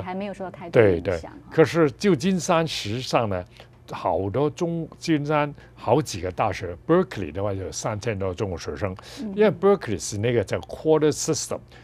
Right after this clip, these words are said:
Speaker 2: 有的课呢，这是过了过年，那次的影响了。
Speaker 1: 啊。
Speaker 2: 可是最受影响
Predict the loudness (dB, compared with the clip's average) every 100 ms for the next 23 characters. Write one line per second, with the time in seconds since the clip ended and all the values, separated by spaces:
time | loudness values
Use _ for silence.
0 | -14 4 6 6 0 0 0 0 -8 -2
1 | 2 2 0 0 0 0 -4 -4 4 6
2 | 4 -2 -2 -4 -4 -10 -6 -2 2 0
3 | 0 -2 -4 -2 -4 -6 -10 -12 -16 -16
4 | -10 2 2 2 -6 2 4 6 4 2
5 | 2 2 -2 -4 -6